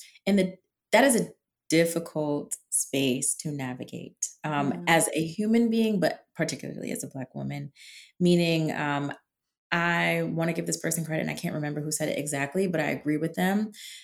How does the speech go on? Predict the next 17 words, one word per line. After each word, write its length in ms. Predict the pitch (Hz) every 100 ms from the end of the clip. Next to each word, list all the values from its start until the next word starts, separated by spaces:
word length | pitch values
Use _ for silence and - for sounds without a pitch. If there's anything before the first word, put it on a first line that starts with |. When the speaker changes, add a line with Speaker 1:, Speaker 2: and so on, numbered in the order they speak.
| _ 170
Speaker 1:
that 280 | 156 -
this 200 | 175 185 -
idea 520 | 165 156 143 143 -
of 100 | 151
imposter 460 | 139 - 131 156
syndrome 440 | 156 165 170 180 160
as 120 | 156
a 60 | 147
Black 340 | 143 135 -
woman 260 | 147 143 143
in 100 | 135
corporate 500 | - 131 - 156 -
America, 720 | 147 139 147 156 165 170 175 - _ _ _ _ 156
um, 160 | 147
is 100 | 143 -
actually 300 | 139 156 143
true 400 | - 147 156